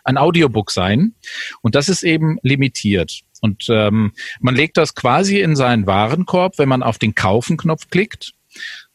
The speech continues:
Und dann hat man die Auswahl, es entweder per Euro mit seiner Kreditkarte zu bezahlen oder mit einer Kryptowährung Ether, eth.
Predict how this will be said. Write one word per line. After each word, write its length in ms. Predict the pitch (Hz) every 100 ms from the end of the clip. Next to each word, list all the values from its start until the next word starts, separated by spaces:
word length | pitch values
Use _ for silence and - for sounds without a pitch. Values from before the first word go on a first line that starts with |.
| _ _
Und 280 | 131 - -
dann 340 | 123 151 202
hat 280 | - 156 -
man 100 | 147
die 140 | 139
Auswahl, 720 | 107 110 160 - 180 180 190
es 140 | 135 -
entweder 500 | 139 156 160 143 123
per 240 | - 113
Euro 440 | 117 143 170 208 226
mit 160 | 147
seiner 240 | 123 110 110
Kreditkarte 720 | 123 123 170 - 165 165 165
zu 160 | 180
bezahlen 600 | 165 - 156 147 147 156 -
oder 640 | 117 127 143 143 135 135 - _ -
mit 320 | 117 - 110
einer 260 | 110 110
Kryptowährung 960 | 110 - 113 123 107 110 104 104 101 135
Ether, 460 | 113 135 180 190 247 - _ _ _ _ _ _ _ - - - - -
eth. 420 | - - -